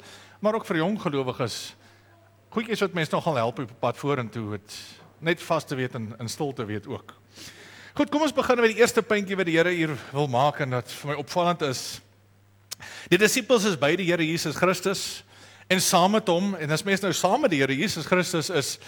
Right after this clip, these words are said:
en naby aan hom beweeg, is die eerste ding wat jy dalk kan verwag is, daar gaan nie storms ons tref nie. Ek is by God en ek is naby aan God, ons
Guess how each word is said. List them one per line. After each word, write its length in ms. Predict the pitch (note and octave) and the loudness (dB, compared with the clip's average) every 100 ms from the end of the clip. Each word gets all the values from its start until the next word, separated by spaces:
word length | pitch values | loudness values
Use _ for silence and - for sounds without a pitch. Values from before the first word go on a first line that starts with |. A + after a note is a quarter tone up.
| - - | -20 -4
en 160 | C#3 | -2
naby 380 | A2 C3 B3 B3+ | 2 6 6 4
aan 100 | G#3+ | 2
hom 80 | E3+ | 0
beweeg, 380 | C#3+ D#3 E3 G3+ | 0 2 0 0
is 140 | F3 G3+ | -2 -2
die 80 | B3+ | -4
eerste 180 | C#4+ A#3+ | -4 -2
ding 120 | G#3 | 0
wat 140 | E3+ D#3+ | 2 0
jy 80 | D3 | 2
dalk 220 | D3+ F#3 | 2 2
kan 100 | E3 | -2
verwag 380 | D3 B2+ B2 - | -2 2 0 0
is, 220 | A#2 - - - - - - _ - | -4 -6 -14 -20 -20 -20 -20 _ 2
daar 140 | F#3 | 2
gaan 120 | B3 A#3 | 2 0
nie 80 | |
storms 360 | - F3 F3 D3+ | 2 2 0 -4
ons 200 | C#3 A#2+ | -6 -6
tref 240 | B2+ G#2+ - | -4 -6 -6
nie. 100 | F#2 - _ _ _ _ _ _ - | -16 -20 _ _ _ _ _ _ -6
Ek 160 | - E3 G#3 | -2 2 0
is 80 | C#3 | 4
by 140 | D#3 | 2
God 380 | D3 A#3 - - | 4 4 2 -2
en 80 | D#3+ | -4
ek 140 | C#3+ | -2
is 80 | C3 | 0
naby 300 | B2+ E3 A3+ F3 | 4 4 4 4
aan 140 | C#3+ | 2
God, 240 | G#3 A3 F#3+ | 2 0 0
ons 160 | C3 | 0